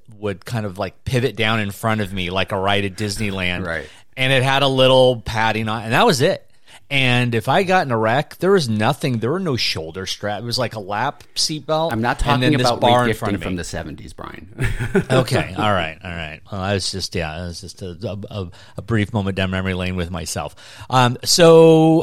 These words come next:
Speaker 1: up till now, everything we're talking about, to be frank, guys, ha-,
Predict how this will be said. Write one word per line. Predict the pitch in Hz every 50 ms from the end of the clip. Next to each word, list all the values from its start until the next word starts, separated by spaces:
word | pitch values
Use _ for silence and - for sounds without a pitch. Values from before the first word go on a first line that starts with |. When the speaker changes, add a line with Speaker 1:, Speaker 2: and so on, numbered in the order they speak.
| -
Speaker 1:
up | 196 208 -
till | - 214 208 196
now, | 175 151 147 147 151 156 -
everything | - 131 147 143 165 156
we're | 143 131
talking | - 143 120 117 117 131 123
about, | 110 113 117 117 113 -
to | - 110
be | 107 98
frank, | - - 120 110 117 113
guys, | - 120 110 110 113 113 - - - - - - - -
ha-, | - - 110 117 117